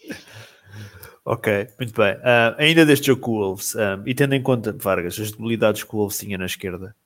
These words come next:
ah, e a verdade é que aquele Kilman é, é muito fraquinho. Ahm, para ti foi, foi natural. Nós já sabemos que o Saka do lado direito está a ter, eh, melhores números do que aquilo que estava até apresentado do lado esquerdo, e foi no lado esquerdo, eh,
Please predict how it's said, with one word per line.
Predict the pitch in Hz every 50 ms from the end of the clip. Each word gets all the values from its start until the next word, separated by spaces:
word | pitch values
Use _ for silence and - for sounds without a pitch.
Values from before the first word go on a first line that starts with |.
| _ _ _ _ _ _ _ -
ah, | - 73 69 64 - -
e | 85 90
a | 87
verdade | 87 85 85 87 87
é | 85
que | - 98
aquele | 92 - 98 92 92
Kilman | - - 117 113 107 92 90 85 82
é, | 76 73 - - _ _ _ _ -
é | 98
muito | 95 95 95 95 92 -
fraquinho. | - - 87 82 - _ 87 82 85 90 104 _ _ _ _ - - - - - _ _ _ _
Ahm, | 98 98 98 98 95 98 95 92 90 82 - _ _ _ _ _ _ _ _ _ _ _ - 143
para | 135 127
ti | 143 139
foi, | 127 - 139 139 127 135 - - 165 131 123 131 - -
foi | - - 180
natural. | 175 180 175 170 151 147 147 156
Nós | 151 160 151
já | 160 156
sabemos | - 160 156 151 143 - -
que | - 139
o |
Saka | - - - 139 131 131 - 110
do | 101 107
lado | 107 110 107 104
direito | 107 104 107 107 101 95 -
está | - - 113 104
a | 101
ter, | 98 - 107 101 95 87 87 76 -
eh, | - 92 90 90 87 85 85 85 92 -
melhores | - 101 98 101 95 90 - - - - - - -
números | 98 104 104 98 104 - - - - _ _ _ -
do | 104 -
que | - 98
aquilo | 92 - 101 92
que | -
estava | - 104 98 98 95
até | 92 - 98 92
apresentado | 92 - 98 92 98 95 92 95 95 95
do |
lado | 98 92 90 -
esquerdo, | - - - 90 90 104 113
e | 110
foi | - - 95
no | 92 90 87
lado | 87 -
esquerdo, | - - - 98 90 90 92 _ _ _ _
eh, | - -